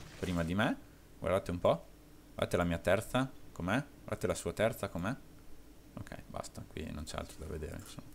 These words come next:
Va bene, va bene. Ok, dai, facciamo l'ultima.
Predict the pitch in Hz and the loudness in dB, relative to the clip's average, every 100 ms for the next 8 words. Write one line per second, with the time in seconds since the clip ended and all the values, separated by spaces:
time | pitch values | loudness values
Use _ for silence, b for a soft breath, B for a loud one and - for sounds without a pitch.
0 | - - - B B B B B B B | -16 -18 -18 B B B B B B B
1 | B B B B B B B B - - | B B B B B B B B -6 10
2 | 113 160 143 139 139 135 135 135 B B | 12 12 12 12 12 12 12 10 B B
3 | B B 107 127 120 104 104 107 110 113 | B B 8 10 12 12 12 8 6 0
4 | B B B B B - - - - - | B B B B B -18 -18 -18 -18 -18
5 | - - - - - - - - - - | -18 -18 -18 -18 -16 -16 -16 -18 -20 -20
6 | - - - - - - - - - 80 | -20 -20 -20 -20 -20 -18 -10 -6 0 0
7 | - - 92 90 80 - 82 | 0 0 2 4 2 2 0